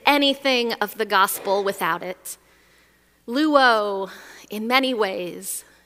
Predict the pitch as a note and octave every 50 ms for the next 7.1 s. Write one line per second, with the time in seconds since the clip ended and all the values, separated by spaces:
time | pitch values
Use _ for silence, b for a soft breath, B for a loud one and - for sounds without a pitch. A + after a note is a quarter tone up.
0 | b b b G3+ - - A3+ G#3+ - - - D4 C#4+ D4 D4+ D4 - - - -
1 | - A3+ G#3 G3 G3 G3+ G3+ G3+ G#3+ A3+ A#3+ C4+ C#4 C4+ - - B3+ G#3+ A3 A#3
2 | A#3 A#3 A#3 A#3 - - G#3+ A3 G#3+ - - - - - - C#4 C#4 A#3 A3 A#3
3 | A#3 G#3 G#3 - - G3+ F#3+ G3 F#3 F3+ F#3 E3+ F#3 F3+ - G#3+ A#3 A#3 A3 A3+
4 | A#3 A3+ G#3+ - - - - G3+ - G3+ F3+ - - D#3+ E3 F3 F3 - _ -
5 | - - _ b b b b b b b b b b b b b b b b b
6 | b b b b b b A3+ B3 C#4 D4 C#4+ C4+ A3+ G3+ F#3 F3+ F3+ F3+ E3+ E3
7 | E3 -